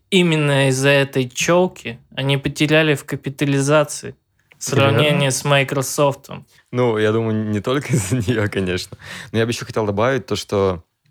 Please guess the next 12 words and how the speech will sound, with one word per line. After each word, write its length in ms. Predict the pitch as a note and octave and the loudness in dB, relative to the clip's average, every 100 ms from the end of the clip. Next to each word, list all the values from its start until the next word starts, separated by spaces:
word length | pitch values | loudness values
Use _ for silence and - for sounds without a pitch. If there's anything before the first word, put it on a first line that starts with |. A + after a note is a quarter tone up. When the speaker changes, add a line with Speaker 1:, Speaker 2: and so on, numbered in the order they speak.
| _ _ _ _ _ _ - | _ _ _ _ _ _ -8
Speaker 3:
м, 260 | G2+ F#2+ F#2 F#2 F#2 F2 | -4 -2 -2 -2 -2 -4
э, 40 | - _ _ - - _ - | -10 _ _ -20 -20 _ -6
конечно, 400 | G#2 F#2+ G2+ F#2 _ _ _ - | -2 -2 -4 -6 _ _ _ -14
то, 80 | F#2+ | -12
что 340 | - G2+ E2 _ | -6 -6 -6 _
<clears throat> 380 | D3+ E3 C3+ G#2 | -2 2 0 -2
теперь 380 | - G#2+ F#2+ E2 _ _ _ _ - - | -8 -4 -4 -4 _ _ _ _ -20 -8
MacBook 440 | G2 F#2 F#2 F#2+ - | -4 -4 -4 -8 -6
Pro 380 | - G2 F#2+ F2+ G2+ | -4 -2 -2 -4 -8
использует 640 | - G#2 G2 F2 F2 E2+ _ _ _ _ _ - _ | -8 -4 -4 -2 -6 -8 _ _ _ _ _ -20 _
оперативную 600 | - - G2+ - F#2 F2+ | -12 -8 -8 -6 -6 -6
память 480 | - A#2 C#3 - | -2 -2 -2 -6